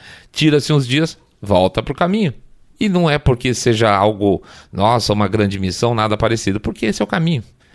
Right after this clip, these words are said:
Que fique bem claro que mudanças costumam ser lentas. Nós chegamos onde nós chegamos hoje, depois de décadas e décadas de mudanças subreptícias, que foram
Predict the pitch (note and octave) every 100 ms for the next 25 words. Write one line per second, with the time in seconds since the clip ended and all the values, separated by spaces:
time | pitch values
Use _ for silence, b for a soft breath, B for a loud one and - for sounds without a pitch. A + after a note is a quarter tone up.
0 | B B B B - F3+ - G3 F#3+ F3+
1 | G#3 - D#3+ D3 D3 C#3 D#3 D3 C3+ A2+
2 | A#2+ - - - D#3 - - C#3 C#3+ C#3+
3 | - D3 C3 D#3 E3+ C#3 - - - -
4 | - G#2 G#2+ - C#3 B2+ D#3 G#3 A#3 D#3+
5 | A2 A2 G#2 G#2 F2+ F2+ - F2 F2+ F#2
6 | - - - C#3 D#3+ F#3+ A2 F#2+ - B
7 | B B B G2 G#2+ G#2 A2 A2+ F#3+ C3+
8 | A2 G2+ G2+ C3 C#3+ D3 E3 D#3+ - -
9 | C3+ C#3+ C3 C#3+ D#3 B2+ C3+ C#3+ - E3
10 | - b b b - - B2 A2+ A2 A2+
11 | - - G3+ A#3 - E2+ - - b b
12 | b - A2+ B2+ B2+ B2